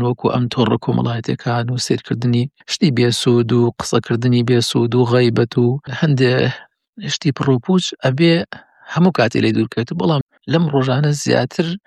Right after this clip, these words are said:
مای ئەوەیە کە بیرێک بکاتەوە، دوورکەوێتە لەوانە، و ئەوەی کە پێ ئەکرێ لە کردەوەی چاکە بیکات. سوبحان اللهیەک بکات، سەڵاواتێک بدات، دوو ڕکات نوێژ بکات لە کاتێکە، شەو نوێژێک بکات. ئەوەنەی کە ئەتوانێ دڵنیا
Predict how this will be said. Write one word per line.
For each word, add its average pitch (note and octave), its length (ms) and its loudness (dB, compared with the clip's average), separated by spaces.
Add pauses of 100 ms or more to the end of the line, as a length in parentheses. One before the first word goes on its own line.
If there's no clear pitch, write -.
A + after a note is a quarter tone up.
(160)
مای C3+ 300 2
ئەوەیە C#3 360 0
کە - 140 -4
بیرێک D#3 300 0
بکاتەوە، D#3 480 0 (180)
دوورکەوێتە D3 540 0
لەوانە، C#3+ 360 2 (380)
و - 120 2
ئەوەی G#3+ 240 4
کە D#3+ 80 2 (100)
پێ F#3+ 100 0 (100)
ئەکرێ C3 300 0 (100)
لە C#3 100 -2
کردەوەی C#3 420 2
چاکە D#3+ 380 0 (440)
بیکات. A#2 380 -2 (320)
سوبحان - 380 -2
اللهیەک B2+ 400 2
بکات، A#2 280 -2 (340)
سەڵاواتێک B2+ 680 4
بدات، A#2 320 0 (680)
دوو C#3 120 2
ڕکات A#2 280 -2
نوێژ C3 200 0
بکات A#2+ 240 -2
لە A#2+ 120 0
کاتێکە، A#2 440 0 (240)
شەو B2+ 240 0
نوێژێک B2+ 400 0
بکات. A2+ 320 0 (280)
ئەوەنەی C#3 340 2
کە - 120 -2
ئەتوانێ C#3+ 500 2 (340)
دڵنیا C3+ 440 2